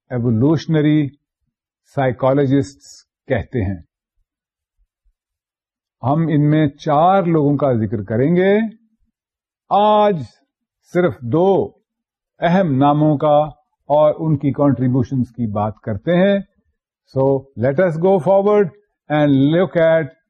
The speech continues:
what are these people and what are their contributions۔ پہلی بات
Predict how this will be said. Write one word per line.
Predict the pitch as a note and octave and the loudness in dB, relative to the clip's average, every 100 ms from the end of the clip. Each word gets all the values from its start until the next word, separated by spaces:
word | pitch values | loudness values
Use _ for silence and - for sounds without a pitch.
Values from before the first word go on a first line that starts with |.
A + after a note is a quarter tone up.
| G2+ B2+ | -4 -2
what | F3 G#3+ | 0 0
are | G#3 F3 | 2 2
these | F#3 | 2
people | F3 F#3+ F#3+ G3 G3+ E3+ | 0 -2 -2 0 2 2
and | C#3+ C3 | 2 2
what | E3+ | 0
are | |
their | E3+ D#3+ D3+ D3 | 0 0 -2 0
contributions۔ | C#3+ A#2 B2+ C#3 B2 F2 D2+ - _ _ _ _ _ | -2 0 0 -2 -2 -10 -20 -20 _ _ _ _ _
پہلی | F#3+ G3 C4 C4 | 0 2 2 2
بات | G3+ F#3 F#3 | 2 4 2